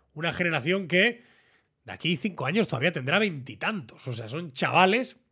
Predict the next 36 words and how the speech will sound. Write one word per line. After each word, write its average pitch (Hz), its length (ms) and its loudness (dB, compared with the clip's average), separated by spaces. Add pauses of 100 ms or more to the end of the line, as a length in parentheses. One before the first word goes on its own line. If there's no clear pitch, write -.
(320)
que 151 80 -6
van 190 120 2
a 247 60 4
crecer 214 260 2
al 214 120 4
lado 220 180 6
de 214 60 0
una 208 120 2
muy 185 160 4
buena 185 220 4
generación 175 380 -4
como 170 160 -4
es 139 40 -2
la 147 80 0
de 135 80 0
Gavi 131 220 2
ya, 151 220 0
¿no? 165 120 -18 (440)
Gavi, 131 340 -2
Valde 131 300 -2
y 120 40 -2
compañía. 113 480 -8 (1200)
Una 196 200 6
generación 202 640 6
que 240 400 4 (280)
tiene 180 220 2
muchísimo 175 460 -2
talento 247 580 0
y 269 220 0
que - 380 0 (500)
cada 277 400 8
día 269 220 8
emerge 220 500 4
más. - 460 -12 (1800)
Dani 285 460 6
Rodríguez. 196 920 6